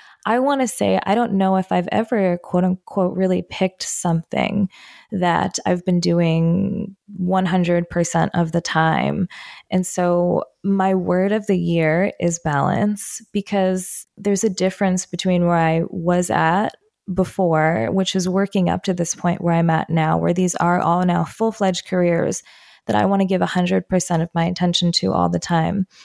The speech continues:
And so I will say what's really helped is diving more into my spirituality and diving more into my organizational skills. So every single day I meditate and free write in the morning.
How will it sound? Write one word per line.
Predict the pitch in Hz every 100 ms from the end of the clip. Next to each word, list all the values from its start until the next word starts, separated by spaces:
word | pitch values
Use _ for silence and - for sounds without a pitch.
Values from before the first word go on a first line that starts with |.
| - - - _ _
And | 190 190
so | 202
I | 190
will | 185 190
say | 196 - 202 196
what's | 185 180 180
really | 190 190 185
helped | - 175 196 -
is | 180
diving | - 165 170 190 180
more | 170 170 170 175
into | 175 170 175 - 170 175 170
my | 170
spirituality | 170 - 180 - 196 220 233 254 247 254 - - -
and | 180 180
diving | 180 180 180 185 180
more | 180 180 180 -
into | 180 170 - 180 180 175
my | 175
organizational | - 165 170 165 165 - 185 175
skills. | - - - - 214 185 - -
So | - 190 175 170 -
every | 190 214 240
single | 233 220
day | 208 185
I |
meditate | 175 175 214 - 285 311 302 - - - _
and | 180 180 175 175 175 180
free | - 185 175
write | 180 202 233
in | 180
the | 180
morning. | 175 170 180 202 240